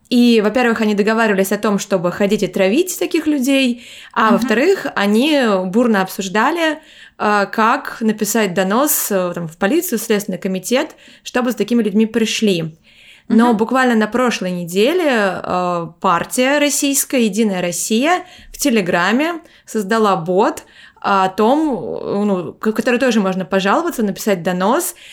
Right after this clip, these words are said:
Speaker 1: а, если ты видишь в сми что-то, что дискредитирует действия российской армии,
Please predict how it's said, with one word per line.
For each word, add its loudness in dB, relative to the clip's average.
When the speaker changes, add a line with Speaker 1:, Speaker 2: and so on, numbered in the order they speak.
Speaker 1:
а, 0
если 0
ты -2
видишь 0
в -4
сми 2
что-то, -2
что -6
дискредитирует -2
действия 0
российской -4
армии, 2